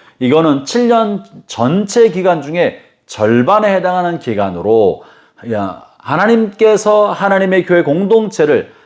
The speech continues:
악한 세상에게 내어주셔서 그들로 하여금 핍박하고 박해할 수 있도록 허용해 준 기간, 다시 말하면 교회의 순환기를 말하고 있는 것입니다.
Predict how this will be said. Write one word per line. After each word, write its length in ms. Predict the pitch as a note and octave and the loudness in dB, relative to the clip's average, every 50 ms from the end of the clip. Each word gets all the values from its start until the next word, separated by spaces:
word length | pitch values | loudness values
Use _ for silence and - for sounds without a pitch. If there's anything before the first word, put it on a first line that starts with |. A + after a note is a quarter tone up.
| _ _ | _ _
악한 480 | - - F3+ - - - A#3+ B3 A#3+ A3+ | -6 -6 -6 -6 -6 -4 -2 0 0 0
세상에게 680 | - A#3 G3+ E3+ G#3 F#3+ F3+ F3 D#3+ D3+ D#3 C#3+ A#2 | 0 0 0 2 0 0 0 0 0 2 2 2 2
내어주셔서 1080 | G2 G2 B2 C3 C3 B2+ B2 A#2 A#2 - A2 - A2+ G#2 F#2+ - D#3+ F#3+ G#3 G#3 G#3 - - - - _ | 2 2 2 4 4 4 4 2 0 -6 -8 -6 -4 -4 -2 0 0 0 0 0 -4 -8 -16 -20 -20 _
그들로 440 | - - E3+ F3+ G#3 A#3 A#3 A3+ A3+ | -6 -2 0 2 4 4 4 6 6
하여금 440 | A3 A3 A3 G3 A3+ A3+ G#3+ G#3 G3+ | 4 4 4 2 0 -2 -4 -6 -8
핍박하고 840 | - A3 G#3 - - G3+ G3 G3 - F#3+ F3+ F3 F3+ F3+ E3 E3 | -8 -10 -6 -4 -2 -4 -4 -2 -2 -2 -2 0 2 0 0 0
박해할 400 | - - F3+ F3+ - A3 A3 G#3+ | -2 -4 -6 -2 0 2 2 2
수 140 | - A3 A3 | 2 0 -2
있도록 600 | G#3+ A3 A3+ A3+ A#3 G#3+ A3 - - - _ _ _ _ - | 0 2 2 2 2 2 0 -6 -14 -20 _ _ _ _ 0
허용해 340 | D#3+ D#3 D3 C#3 C3+ B2+ | 2 2 2 2 0 -2
준 220 | A2+ B2 B2 A#2+ - | -2 -4 -4 -6 -6
기간, 360 | - F#2+ E2+ E2+ D#2 D2+ - _ _ _ _ _ _ _ | -8 -10 -12 -12 -12 -14 -16 _ _ _ _ _ _ _
다시 260 | - F#2+ F#2+ - A#2 | -12 -12 -6 -4 -2
말하면 480 | B2 C3 D3 E3 F#3 G#3 G#3 G3+ G3 - | 0 2 2 0 0 -2 -4 -6 -8 -8
교회의 520 | - - A#2 G#2 G#2 C#3 E3 F#3 F3 F3+ - - _ _ | -4 0 2 2 4 4 2 2 0 -4 -10 -18 _ _
순환기를 720 | - - - - G#3+ G#3 G#3 G3+ G3 G3 F3+ E3+ F3 E3+ | -18 -10 -8 -2 0 2 2 2 2 0 2 2 2 2
말하고 580 | D3+ B2+ A2 G#2 F#2+ F2+ G2+ G#2 G#2 G#2 A2 - | 0 0 -2 -2 -2 -2 -2 -2 -2 -2 -4 -6
있는 200 | A#2 G#2+ F#2+ G2+ | -8 -6 -4 -4
것입니다. 500 | G2 F#2+ - - F#2 D#2 - - - - | -4 -4 -6 -10 -14 -18 -18 -20 -20 -20